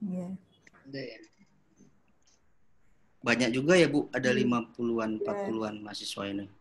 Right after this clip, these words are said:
Speaker 1: Siapa? Ya, mahasiswa kami sekitar empat tujuh atau berapa gitu, Pak. Jadi
Speaker 3: Oh,
Speaker 1: yang
Speaker 3: iya, iya.
Speaker 1: P P L tahun
Speaker 3: Wah,
Speaker 1: ini.
Speaker 3: ini
Speaker 1: Iya. Iya.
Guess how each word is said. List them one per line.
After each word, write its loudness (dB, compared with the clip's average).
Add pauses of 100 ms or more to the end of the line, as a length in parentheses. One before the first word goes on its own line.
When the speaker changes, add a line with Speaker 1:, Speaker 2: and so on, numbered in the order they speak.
(4000)
Speaker 1:
Siapa? 2 (640)
Ya, 12
mahasiswa 10
kami 8
sekitar 6
empat 6
tujuh 6
atau 6
berapa 6
gitu, 2
Pak. -6 (400)
Jadi -6
Speaker 3:
Oh, 6
Speaker 1:
yang 4
Speaker 3:
iya, -4
iya. -8
Speaker 1:
P -6
P -2
L 2
tahun 4
Speaker 3:
Wah, -2
Speaker 1:
ini. -14
Speaker 3:
ini -4 (840)
Speaker 1:
Iya. 10
Iya. -